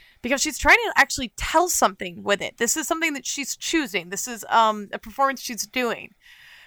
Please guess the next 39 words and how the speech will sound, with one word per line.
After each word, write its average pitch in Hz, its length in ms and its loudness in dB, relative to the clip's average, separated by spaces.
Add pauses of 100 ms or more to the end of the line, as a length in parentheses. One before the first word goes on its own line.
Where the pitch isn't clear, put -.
which 262 220 2
I 269 60 6
think 311 180 0
is - 80 -2
so 349 260 0
interesting 294 640 0
when 240 100 -8
contrasted 247 580 2
with, 226 360 2 (500)
um, 220 500 8
Cash, 302 640 4
who 247 160 -2
is 226 160 -2
at 254 160 4
this - 200 -2
party 254 560 4 (440)
who 240 300 4
is 226 200 -2
told 240 300 2
he 247 140 -4
needs 233 300 -4
to 226 480 -2
stop 226 340 6
using 233 260 -2
his 202 140 -2
white 185 260 2
voice, 202 420 0
talk 220 280 4
about 220 200 6
that 214 220 4 (100)
Oakland 220 360 -4
gangster 202 420 2
shit. 196 380 2 (520)
Cash 233 220 6
was 247 120 -4
like, 226 160 2
"I 226 60 0
don't 202 360 2
rap. 214 380 6